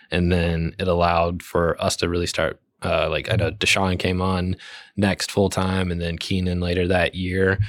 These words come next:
Um, we also got into Techstars that year. So that's when I feel like, I always tell people, like, twenty nineteen is our, uh, where we founded the business. Twenty twenty-one is, like, truly, like, our foundational year where we started to build a team. We actually had real customers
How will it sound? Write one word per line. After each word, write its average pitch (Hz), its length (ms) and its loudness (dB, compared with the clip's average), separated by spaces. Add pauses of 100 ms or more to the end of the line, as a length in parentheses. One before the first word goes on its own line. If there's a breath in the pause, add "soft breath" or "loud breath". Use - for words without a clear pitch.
(340 loud breath)
Um, 85 420 0
we 87 100 2
also 82 220 2
got 85 160 0
into 85 200 -4
Techstars 87 540 0
that 90 160 2
year. 85 140 -2
So 85 180 0
that's 101 240 2
when 98 120 4
I 87 100 0
feel 92 180 0
like, 85 380 -4
I 117 60 4
always 120 160 4
tell 113 120 2
people, 98 300 4
like, 92 160 2
twenty 127 200 2
nineteen 107 340 2
is 95 180 4
our, 87 360 2 (100)
uh, 87 400 -2
where 95 180 2
we 90 100 2
founded 107 320 0
the 104 60 2
business. 101 340 2
Twenty 107 240 0
twenty-one 92 540 -2
is, 85 120 -6
like, 87 200 0
truly, 87 400 -4
like, 82 240 0
our - 80 0
foundational 78 880 -4
year 85 400 -4
where 78 380 -4 (400 loud breath)
we - 80 -4
started 87 220 0
to 85 40 -2
build 85 220 -2
a 85 60 -4
team. 85 260 -4
We 82 100 -2
actually 82 300 0
had 80 160 -2
real 82 220 0
customers 82 920 -2